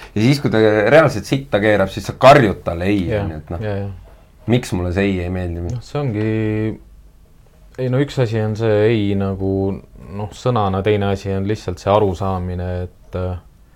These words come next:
Speaker 2: sa võid ju koera peale vihaseks saada,
Speaker 1: Mhm.
Speaker 2: aga ta ei saa aru, mida sa räägid, ja teiseks ta ei saa aru, mida sa tahad, et ta teeks.
Speaker 1: Mhm.
Speaker 2: Aga ei, ei räägi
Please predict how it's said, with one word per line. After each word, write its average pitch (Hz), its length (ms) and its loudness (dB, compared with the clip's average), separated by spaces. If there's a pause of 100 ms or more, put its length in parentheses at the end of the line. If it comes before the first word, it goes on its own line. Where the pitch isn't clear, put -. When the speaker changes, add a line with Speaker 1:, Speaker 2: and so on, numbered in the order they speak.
(1080)
Speaker 2:
sa - 220 -4
võid 113 320 4
ju 98 60 2
koera 107 320 6
peale 98 200 2
vihaseks 101 480 -2
saada, 98 360 -2
Speaker 1:
Mhm. 98 300 -2
Speaker 2:
aga 101 240 -2
ta 101 80 2
ei 98 60 2
saa 120 260 4
aru, 104 180 2
mida 95 220 0
sa 101 120 -6
räägid, 131 480 -2
ja 104 100 -2
teiseks 110 360 0
ta - 80 -4
ei 98 80 0
saa 104 140 -2
aru, 107 100 0
mida 98 200 -2
sa 95 140 -8 (100)
tahad, 92 420 -4
et - 160 -16
ta - 100 -12
teeks. 87 300 -10
Speaker 1:
Mhm. 104 260 -2 (1300)
Speaker 2:
Aga 98 640 0
ei, 110 320 2
ei 113 260 -2
räägi 104 840 2